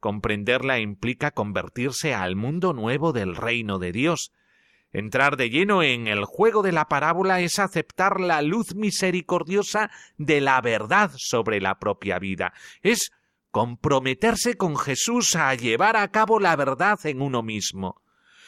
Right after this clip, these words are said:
Pero las parábolas anuncian también la verdad del acontecimiento Jesús. ¿Ellas qué proclaman? Lo que proclama el reino de Dios,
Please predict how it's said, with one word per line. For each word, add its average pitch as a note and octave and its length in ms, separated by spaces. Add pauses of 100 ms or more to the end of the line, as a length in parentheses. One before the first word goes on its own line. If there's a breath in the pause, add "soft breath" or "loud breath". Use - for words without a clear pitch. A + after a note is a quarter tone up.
(260 loud breath)
Pero B2 360 (240)
las A2+ 280
parábolas F#3+ 720 (100)
anuncian F3+ 800
también B2+ 560 (280 soft breath)
la A2 280
verdad G#2 440
del D#3+ 280 (120)
acontecimiento A#2 1300
Jesús. - 640 (560 soft breath)
¿Ellas A#3+ 500 (140)
qué A#3+ 120
proclaman? E2+ 720 (320)
Lo G2 200
que G#2+ 140
proclama C#3 600 (420 soft breath)
el A2+ 180
reino B2 420
de G2+ 120
Dios, F3+ 440